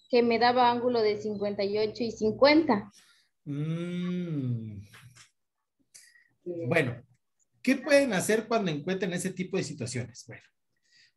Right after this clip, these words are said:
Speaker 2: voy a poner un ejemplo para los que les costó, porque creo que la más difícil aquí es reconocer cómo saber los ángulos.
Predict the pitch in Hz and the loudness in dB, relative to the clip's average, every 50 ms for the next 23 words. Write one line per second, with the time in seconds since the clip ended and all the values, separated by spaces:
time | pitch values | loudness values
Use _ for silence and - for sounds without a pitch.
0 | _ - - 180 208 202 202 175 175 185 185 170 - 147 123 120 117 117 - 127 | _ -8 -4 -2 -2 -2 -2 -4 -2 -2 -2 -2 -2 -4 -6 -6 -6 -4 -4 -4
1 | 135 131 123 - 151 135 135 127 - - 139 123 - 190 190 - 139 123 120 123 | -4 -4 -4 -4 -4 -4 -4 -4 -6 -6 -8 -6 -4 -4 -4 -4 -4 -4 -4 -2
2 | 185 202 196 208 185 151 143 165 185 180 175 175 185 - 196 165 143 127 - 180 | -2 -2 -2 -2 -2 -2 -2 -2 -2 -2 -4 -4 -6 -6 -6 -6 -6 -6 -4 -2
3 | 180 185 165 170 160 - 131 127 123 127 170 160 - 175 175 175 156 - 131 131 | -2 -2 -2 -4 -6 -8 -8 -6 -6 -6 -6 -6 -6 -8 -6 -6 -6 -6 -6 -6
4 | 143 143 131 123 117 107 98 - _ _ - - - _ | -6 -6 -6 -6 -8 -10 -10 -14 _ _ -20 -20 -20 _